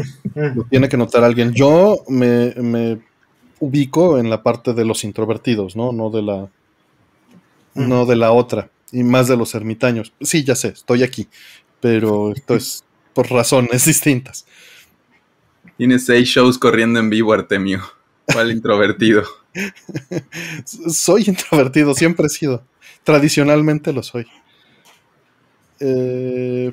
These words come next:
Speaker 2: pero no hay que confundir, este, haber ganado cierta confianza de hablar en público con,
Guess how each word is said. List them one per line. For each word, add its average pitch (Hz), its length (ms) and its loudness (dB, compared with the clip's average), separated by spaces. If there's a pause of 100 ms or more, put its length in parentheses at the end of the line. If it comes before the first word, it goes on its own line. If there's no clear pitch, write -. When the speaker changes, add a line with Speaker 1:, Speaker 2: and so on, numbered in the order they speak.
Speaker 2:
pero 139 240 2
no 151 120 4
hay 165 80 4
que 180 100 -4
confundir, 139 520 2
este, 117 760 0 (100)
haber 131 260 2
ganado 131 360 0
cierta 127 400 -4
confianza 120 680 -4 (460)
de 127 120 -2
hablar 117 240 2
en 117 120 -2
público 135 440 -4
con, 101 540 -6